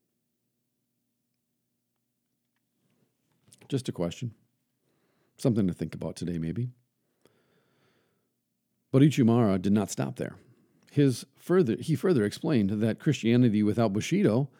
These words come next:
was morally deficient. This was clear by observing how nations that identified themselves as Christian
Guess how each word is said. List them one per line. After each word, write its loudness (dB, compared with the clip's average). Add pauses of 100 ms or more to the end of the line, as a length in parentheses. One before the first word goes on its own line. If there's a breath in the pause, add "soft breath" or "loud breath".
(440 soft breath)
was 2
morally 2
deficient. -4 (800 soft breath)
This 2
was -2
clear 2
by 0
observing 0
how -2
nations 2
that -2
identified -2
themselves -2
as -6
Christian -4